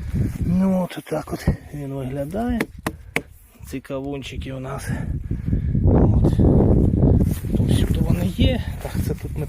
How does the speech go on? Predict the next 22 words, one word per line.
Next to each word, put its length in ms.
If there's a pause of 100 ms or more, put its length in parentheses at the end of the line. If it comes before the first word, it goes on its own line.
також 320
вибирали, 680
тут 140
ще 140
не 140
вибрано. 460 (1000)
Зараз 320
подивимось, 580
де 120
тут 180 (1160)
великі. 520 (460)
Ну, 180
от. 160 (920)
Так 100 (140)
от. 120 (260)
От. 1040
Теж, 280
дивіться, 580 (720)
які 340 (200)
красені, 520
вже 180
готові. 520